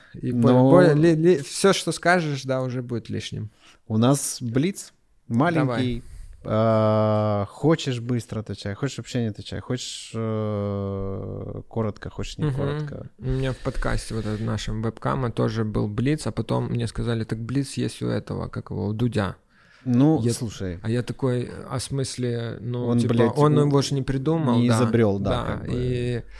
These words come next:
Speaker 1: и я, да, тоже делаю блиц, потому что очень прикольные эти оговорки по Фрейду. От, э, вот ты с человеком прообщался, я тоже в конце делаю. Вот, и он как бы, э, есть некоторые люди, быть, а не казаться, да, и ты потом по,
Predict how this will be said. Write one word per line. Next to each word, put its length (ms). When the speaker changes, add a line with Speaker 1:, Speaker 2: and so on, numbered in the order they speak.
Speaker 1:
и 80
я, 180
да, 480
тоже 320
делаю 320
блиц, 280
потому 200
что 260
очень 280
прикольные 540
эти 120
оговорки 460
по 140
Фрейду. 520
От, 360
э, 280
вот 220
ты 100
с 40
человеком 500
прообщался, 600
я 80
тоже 260
в 60
конце 300
делаю. 520
Вот, 600
и 180
он 240
как 240
бы, 540
э, 240
есть 320
некоторые 420
люди, 280
быть, 280
а 40
не 120
казаться, 540
да, 240
и 120
ты 140
потом 420
по, 420